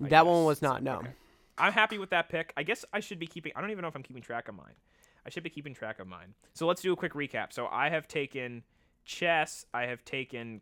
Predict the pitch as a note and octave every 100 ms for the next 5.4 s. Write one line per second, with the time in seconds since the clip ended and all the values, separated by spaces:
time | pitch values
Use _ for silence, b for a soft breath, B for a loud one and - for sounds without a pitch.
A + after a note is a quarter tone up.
0 | _ - D3 D3+ D#3 D3+ D#3 D3 _ _
1 | _ - B2 A#2+ B2+ C3+ A#2+ - A#2+ A2+
2 | A#2+ A2+ A2+ A2+ - G2 G#2+ G2 - -
3 | A#2 A2+ A#2+ A#2 A2 C#3 D3 C3 A#2+ B2
4 | A#2 B2 - - - A2+ G#2+ G2+ - G3+
5 | - D#3 D#3+